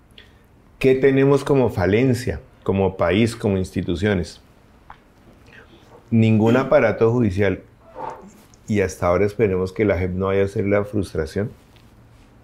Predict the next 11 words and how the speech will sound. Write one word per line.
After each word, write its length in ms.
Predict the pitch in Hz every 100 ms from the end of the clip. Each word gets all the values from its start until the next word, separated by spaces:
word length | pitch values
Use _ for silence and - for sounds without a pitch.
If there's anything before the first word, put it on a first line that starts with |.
| - - - - - _ - - - - - - - - -
no 360 | 104 113 120 131
ha 80 |
logrado, 640 | 139 143 143 135 120 160 - - _ _ _ _ _ - - - - - - - - - -
lo, 380 | 113 120 117 117
no 180 | 117
ha 60 | 123
logrado 480 | 135 135 139 135 131
que 340 | 135 104 -
esa 240 | 131 - 170
verdad 400 | 156 113 107 107
judicial 720 | 127 127 113 - 123 170